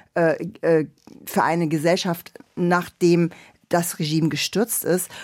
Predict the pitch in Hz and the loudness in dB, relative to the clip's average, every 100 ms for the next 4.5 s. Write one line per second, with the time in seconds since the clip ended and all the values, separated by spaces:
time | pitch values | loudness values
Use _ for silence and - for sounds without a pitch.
0 | - - 180 170 190 190 - 208 262 214 | -20 -4 -2 0 -2 -2 0 0 0 0
1 | - 98 151 156 - 147 156 156 160 - | -2 0 -2 -4 -4 -4 -2 -2 -4 -8
2 | - 220 220 - 175 160 170 120 135 - | -2 0 0 0 -2 -2 -2 -4 -4 -6
3 | - 170 160 160 175 160 147 - - - | -6 0 2 2 2 2 0 -2 -4 -4
4 | 165 - - 131 | -6 -8 -4 -2